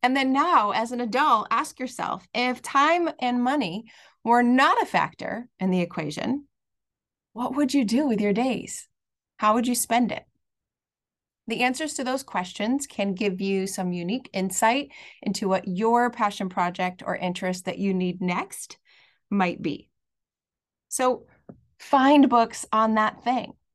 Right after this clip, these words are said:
right? You might start with one of these three books to get you excited about a passion project, but once you know what that passion or interest is, go find a book. Go read a book on that topic and get inspired. Send me a, a D M,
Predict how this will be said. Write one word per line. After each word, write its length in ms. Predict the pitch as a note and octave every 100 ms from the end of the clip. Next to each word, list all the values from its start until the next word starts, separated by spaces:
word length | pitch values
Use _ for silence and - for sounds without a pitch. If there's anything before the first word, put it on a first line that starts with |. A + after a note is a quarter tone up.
| _ _ _ _
right? 160 | A3 B3
You 120 | C#4
might 200 | F4 F#4+
start 320 | - B3+ B3+
with 140 | A3 G#3
one 140 | G3+
of 80 | F#3+
these 220 | G#3+ C4+
three 160 | G#3+ F3+
books 300 | F3 - -
to 100 | F3+
get 120 | G3+
you 100 | -
excited 560 | - - G3 G3+ G3+
about 260 | F3 F3+ E3+
a 40 |
passion 380 | E3+ F3 F3+ E3
project, 520 | - G3 B3+ G#3 F3+ - - _
but 100 | A#3
once 220 | A#3 E4+
you 80 | F4
know 140 | D#4 D4
what 160 | C#4+
that 180 | A#3+ -
passion 400 | A#3+ B3+ C#4 A3
or 100 | A3
interest 480 | - A3 A3+ G#3 -
is, 440 | G3 G3 B3+ G4+ - _ _ _ _ _ _ _
go 120 | E4+
find 260 | F4+ A4+ A4+
a 60 | A4
book. 420 | G#4 B4 - - - _ _ _ _
Go 220 | C#4+ E4+
read 200 | E4 E4
a 60 | F4+
book 220 | D#4 D4+
on 160 | C4+ B3+
that 200 | A#3+ G#3+
topic 560 | A3+ G#3 G3+ F3+ F3+ -
and 280 | G#3 G3 F#3
get 300 | A#3 G#3+ -
inspired. 760 | G#3+ G3+ - G#3 F#3 F3+ A#2 - _ _ _ _ -
Send 300 | - C#4 D4
me 160 | D#4 D4+
a, 180 | C#4+ A#3 -
a 100 | A#3
D 260 | A3 A#3
M, 320 | G3+ E3+ F3